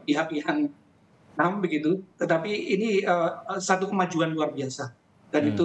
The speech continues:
Speaker 1: Prof siap ya untuk itu. Kepemimpinan Indonesia pada akhirnya menghasilkan sesuatu di
Speaker 2: Hmm.
Speaker 1: G dua puluh.
Speaker 2: Di, di tengah kondisi geopolitik, di tengah kondisi perang Ukraina Rusia kemarin, saya ingin
Speaker 1: Yang semakin
Speaker 2: tahu dari,
Speaker 1: memanas.
Speaker 2: dari sisi seorang ahli hubungan internasional sendiri, Mas Riza,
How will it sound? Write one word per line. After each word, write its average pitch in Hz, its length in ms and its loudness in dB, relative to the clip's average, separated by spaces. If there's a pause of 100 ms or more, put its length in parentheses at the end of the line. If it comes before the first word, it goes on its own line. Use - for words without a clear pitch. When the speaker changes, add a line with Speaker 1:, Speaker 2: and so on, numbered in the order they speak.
Speaker 1:
Prof 170 200 2
siap - 360 0
ya 151 80 0
untuk 147 240 0
itu. 147 280 -4 (120)
Kepemimpinan 165 600 2
Indonesia 156 640 0 (280)
pada 151 360 0
akhirnya 156 400 0
menghasilkan 156 560 0
sesuatu 143 480 -6
di 127 240 -8
Speaker 2:
Hmm. 95 240 -4
Speaker 1:
G - 160 2
dua 135 240 -2
puluh. 127 320 -2 (240)
Speaker 2:
Di, 120 160 4
di 123 160 4
tengah 135 320 4
kondisi 127 400 0
geopolitik, 117 720 2
di 101 80 -2
tengah 110 480 2
kondisi 107 400 0
perang 107 320 2
Ukraina 104 400 2
Rusia 104 400 2
kemarin, 98 400 2 (400)
saya 117 240 2
ingin 113 160 2
Speaker 1:
Yang 202 80 -6
semakin 165 80 2
Speaker 2:
tahu 113 140 6 (180)
dari, 110 240 2
Speaker 1:
memanas. - 160 -14
Speaker 2:
dari 117 240 4
sisi 131 400 0
seorang 113 480 2
ahli 113 320 0
hubungan 107 320 0
internasional 107 480 0
sendiri, 120 320 0
Mas 104 160 2
Riza, 107 320 2